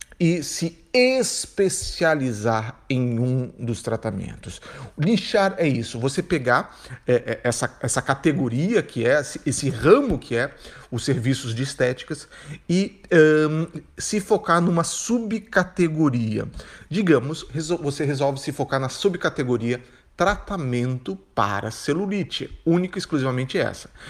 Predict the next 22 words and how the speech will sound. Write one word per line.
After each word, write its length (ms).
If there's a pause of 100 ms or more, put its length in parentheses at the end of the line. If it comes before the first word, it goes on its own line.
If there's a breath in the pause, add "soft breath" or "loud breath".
(200 loud breath)
Mas 140
depois, 500 (440 loud breath)
conversando 400
com 60
a 40
tua 80
equipe, 320
você 220
vai 140
até 260
mais 340
além, 420
você 180
vai 140 (100)
mais 380
profundo 640 (320 loud breath)
e 60
resolve 560
criar 420 (640 loud breath)
tratamentos 920
para 300
celulite 920